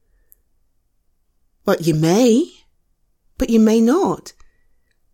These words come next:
There may still be restrictions out there. There may still be certain rules about traveling. All sorts of things can happen.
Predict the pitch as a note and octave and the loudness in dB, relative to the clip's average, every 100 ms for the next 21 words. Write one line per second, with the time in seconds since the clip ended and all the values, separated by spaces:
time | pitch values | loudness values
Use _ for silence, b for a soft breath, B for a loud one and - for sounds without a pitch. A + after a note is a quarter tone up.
0 | _ G#3 F#3+ G3 G3 G#3+ G3+ - A3 G#3+ | _ -2 -2 0 0 -2 -4 -4 -2 -2
1 | G3+ G#3 G3+ F3+ D#3+ - A#3+ B3+ - C4+ | -2 -4 -2 -4 -6 -6 -6 -6 -4 0
2 | C4 C4 B3+ B3+ A#3+ C4 C4 B3 G#3+ G3 | 0 0 -4 -6 -4 -2 -2 -2 -4 -4
3 | G3 G3 - G#3 G3 G3+ G3 G3 F#3 B | -4 -6 -6 -4 -4 -4 -2 -4 -8 B
4 | B B - G3 E3+ F3 E3 G3 A#3 A#3+ | B B -4 -2 -2 -4 -2 0 0 -2
5 | A3+ F3 E3+ - - A#3 B3+ C4 C#4 C#4 | -4 -6 -8 -10 -8 -4 -2 -2 0 -2
6 | C#4+ - _ _ _ _ _ _ _ _ | -4 -8 _ _ _ _ _ _ _ _
7 | _ _ _ _ _ _ _ _ _ _ | _ _ _ _ _ _ _ _ _ _
8 | _ _ _ _ _ _ B3+ C#4 C4+ - | _ _ _ _ _ _ -2 0 -2 -2
9 | C4 - A3 A#3+ A3 G#3+ - G#3 F#3+ A#3 | -2 -4 -4 -2 -2 -4 -8 -12 -8 -8
10 | B3+ - - - | -10 -12 -12 -12